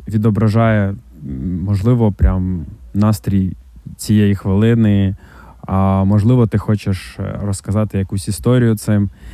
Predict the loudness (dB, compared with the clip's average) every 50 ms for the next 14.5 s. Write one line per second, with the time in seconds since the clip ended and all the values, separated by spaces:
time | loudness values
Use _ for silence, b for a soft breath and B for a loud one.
0 | B B B B B B B B B B B -10 0 2 4 4 4 4 2 0
1 | -4 0 2 4 6 6 6 6 4 4 4 4 2 0 0 -6 -20 -20 -20 -20
2 | -20 -20 _ _ _ _ _ -20 -20 _ _ -20 -20 _ _ -20 _ -20 -12 -4
3 | 0 0 0 0 2 2 4 4 4 2 2 0 0 2 2 0 0 2 2 4
4 | 4 6 6 4 2 2 0 0 2 4 4 6 6 4 4 2 2 0 -2 -4
5 | -6 -6 -4 -4 -4 -4 -4 -6 -6 -10 -14 -12 -6 -2 0 2 4 4 4 4
6 | 4 4 4 2 0 -2 -6 -10 -6 0 2 4 4 4 4 2 0 0 0 2
7 | 2 2 0 -2 -6 -14 -20 -20 -20 -20 -12 -6 -2 0 0 2 2 2 2 2
8 | 2 0 0 -2 -6 -8 -2 0 2 4 4 4 4 2 2 0 0 -2 -4 -4
9 | -6 -8 -8 -6 -4 -4 -4 -4 -8 -12 _ -20 -20 -20 -20 -16 -10 -6 -4 -4
10 | -2 0 0 2 2 2 2 0 -2 -4 -8 -10 -8 -8 -8 -6 -4 -4 -4 -4
11 | -4 -6 -8 -4 -2 -2 -2 -2 -4 -6 -4 0 0 2 2 2 2 2 2 2
12 | 0 2 0 0 -2 -2 -2 -2 -2 -2 0 0 0 0 0 0 -4 B B B
13 | B B B B B B B 2 4 4 6 6 4 2 0 -4 -2 0 2 2
14 | 4 4 4 4 4 2 2 0 -2